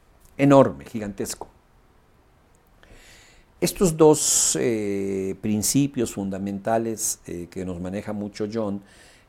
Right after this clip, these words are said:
eh, están muy fundamentados precisamente en esta magia de que, eh, la persona, una vez que vive una experiencia, una vez que la tiene, eh, la presenta al mundo en palabras,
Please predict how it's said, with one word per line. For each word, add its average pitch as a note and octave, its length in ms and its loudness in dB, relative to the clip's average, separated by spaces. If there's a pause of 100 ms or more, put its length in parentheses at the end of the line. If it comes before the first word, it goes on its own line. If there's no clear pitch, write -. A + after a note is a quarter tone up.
(160)
eh, A2+ 260 2
están D3 300 0
muy D3+ 200 -4
fundamentados A#2 800 -6
precisamente G#2 760 -8
en F#2+ 100 -8
esta F#2+ 260 -10
magia F2+ 480 -10 (480)
de F2+ 240 -10
que, F2 440 -12
eh, F2 260 -12
la F2 160 -10
persona, F2+ 600 -8 (360)
una A2+ 220 -4
vez G#2 280 -4
que F2 120 -14
vive G#2+ 240 -6
una A2 140 -6
experiencia, G2+ 680 -8 (380)
una G2+ 240 -6
vez G2+ 180 -6
que G#2 100 -10
la G2+ 140 -6
tiene, F#2+ 380 -10 (480)
eh, G2 240 -6
la G2 180 2
presenta A2+ 520 -2
al A2 100 -4
mundo A2 520 -4 (280)
en F#2 200 -8
palabras, F#2+ 760 -6